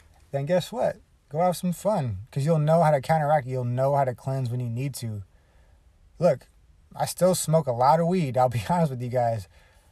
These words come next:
I'm smoking it. When I'm freaking zooted out my mind and I'm just having the munchies like crazy, I'm hella hungry, it's great because guess what?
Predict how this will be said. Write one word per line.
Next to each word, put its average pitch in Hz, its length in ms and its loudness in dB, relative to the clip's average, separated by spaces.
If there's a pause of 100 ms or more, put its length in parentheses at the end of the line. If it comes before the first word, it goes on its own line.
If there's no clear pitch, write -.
(120)
I'm 131 120 -8
smoking 143 460 0
it. 110 140 -6 (240)
When 117 120 -6
I'm 147 160 0
freaking 127 680 -4 (220)
zooted 147 400 0
out 143 140 8
my 135 140 0
mind 139 360 0
and 127 120 -4
I'm 120 220 -4
just 110 180 -12
having 131 220 2
the 123 60 -6
munchies 135 560 -4
like 113 180 -2
crazy, 143 440 -4
I'm 120 140 -4
hella 120 260 0
hungry, 151 460 0 (640)
it's 175 160 2
great 180 340 2
because 151 260 0
guess 165 340 4
what? 175 300 6